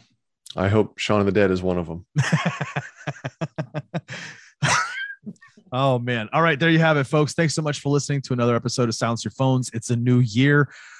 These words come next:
Speaker 2: So, uh, next week, you're not gonna have Sean and, and me,
Speaker 1: Mm-mm.
Speaker 2: 'cause next time, uh, Sean's got some stuff he's gotta do. So I'm gonna be, have a guest. We're gonna talk about some random movie and our thoughts on it. But when we come back after that, it'll be Sean and I talking about Don't Look Up.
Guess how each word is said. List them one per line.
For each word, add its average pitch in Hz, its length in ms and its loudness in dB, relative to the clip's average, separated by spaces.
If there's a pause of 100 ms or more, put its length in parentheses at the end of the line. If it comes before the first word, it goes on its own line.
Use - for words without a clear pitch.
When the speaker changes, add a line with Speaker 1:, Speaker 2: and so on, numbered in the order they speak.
(200)
Speaker 2:
So, 98 320 -4
uh, 95 220 -2 (280)
next 175 240 2
week, 185 220 4
you're 151 80 6
not 170 200 4
gonna 143 140 2
have 120 160 2
Sean 117 280 2
and, 117 240 0
and 113 200 0
me, 113 200 2
Speaker 1:
Mm-mm. 104 80 -4
Speaker 2:
'cause 110 260 0
next 127 220 -2
time, 127 340 0
uh, 113 140 -2
Sean's 120 400 -2
got 110 180 -4
some 110 140 -8
stuff 104 240 -4
he's 110 160 -4
gotta 107 180 0
do. 92 160 -4
So 101 220 -2
I'm 107 80 0
gonna 135 160 2
be, 123 100 0
have 120 220 0
a 117 60 -2
guest. 117 360 -2
We're 110 80 2
gonna 113 140 0
talk 107 260 -2
about 113 240 -2
some 123 240 -2
random 120 340 -2
movie 113 300 0
and 110 80 0
our 104 160 0
thoughts 104 260 -2
on 110 160 -2
it. 107 140 -4 (300)
But 117 100 -2
when 110 120 0
we 117 80 -4
come 135 200 -2
back 135 240 0
after 123 280 -2
that, 110 220 0
it'll 110 120 -2
be 104 200 0
Sean 120 340 -4
and 113 100 -2
I 107 220 -2 (380)
talking 117 380 0
about 101 420 0 (140)
Don't 104 240 -2
Look 101 220 -6
Up. 87 180 -6